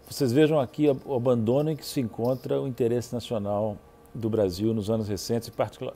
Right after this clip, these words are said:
particularmente agora no governo Bolsonaro. Nós ainda temos uma oportunidade, é por isso que eu faço aqui esse comentário,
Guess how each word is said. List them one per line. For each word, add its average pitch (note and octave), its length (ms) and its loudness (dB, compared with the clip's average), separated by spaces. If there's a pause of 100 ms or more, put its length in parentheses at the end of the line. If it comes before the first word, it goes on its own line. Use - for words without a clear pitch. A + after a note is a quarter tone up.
particularmente C3 560 -2
agora G2+ 440 0 (520)
no G#2+ 160 -2
governo G#2+ 320 0
Bolsonaro. G2 600 -4 (680)
Nós C3 200 0
ainda D#3+ 260 6
temos F3 440 4
uma E3+ 80 2
oportunidade, A#2+ 680 2
é A#2 40 0
por A#2+ 120 -2
isso B2+ 140 -4
que C3 60 -4
eu A2 40 -2
faço A#2+ 320 0
aqui A2 160 -6
esse A#2 140 -2
comentário, G#2+ 640 -4